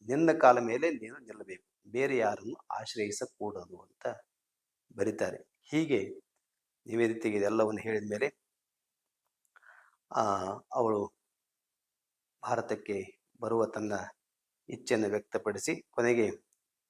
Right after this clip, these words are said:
ಭಾರತ ವರ್ಷವು ನಿನ್ನನ್ನು ಒಂದು ದಿನ ಕರೆಸಿಕೊಳ್ಳುವುದಂತ ಅವಳು ಚಿಕ್ಕ ಹುಡುಗಿಯಾಗಿದ್ದಾಗಲೇ ಒಬ್ಬ ಭವಿಷ್ಯವಾಣಿಯನ್ನು ಹೇಳ್ತಾನಂತೆ. ಹಾಗೆ ಸಾವಿರದ ಎಂಟುನೂರ ತೊಂಬತ್ತೇಳು ಡಿಸೆಂಬರ್, ಆ,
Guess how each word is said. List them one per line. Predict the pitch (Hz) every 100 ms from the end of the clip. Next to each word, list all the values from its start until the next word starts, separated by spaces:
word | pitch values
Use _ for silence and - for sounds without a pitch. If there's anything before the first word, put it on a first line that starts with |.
| _ _ _ -
ಭಾರತ | - 120 123
ವರ್ಷವು | 120 117 - 123
ನಿನ್ನನ್ನು | 113 110 110 104
ಒಂದು | 101 104
ದಿನ | 110 107 98 - _
ಕರೆಸಿಕೊಳ್ಳುವುದಂತ | 113 127 127 - 113 107 104 101 107 - - _ _ _ _ -
ಅವಳು | 104 92
ಚಿಕ್ಕ | - -
ಹುಡುಗಿಯಾಗಿದ್ದಾಗಲೇ | 123 120 120 123 127 151
ಒಬ್ಬ | 123 110 -
ಭವಿಷ್ಯವಾಣಿಯನ್ನು | 135 131 127 110 104 107
ಹೇಳ್ತಾನಂತೆ. | 104 107 - 101 98 -
ಹಾಗೆ | 104 104
ಸಾವಿರದ | 95 104 107 101
ಎಂಟುನೂರ | 107 110 -
ತೊಂಬತ್ತೇಳು | 104 107 110 107 101
ಡಿಸೆಂಬರ್, | 95 95 - 117 113 107 - - _ _ _ _ _ _ _ _ _ _
ಆ, | 113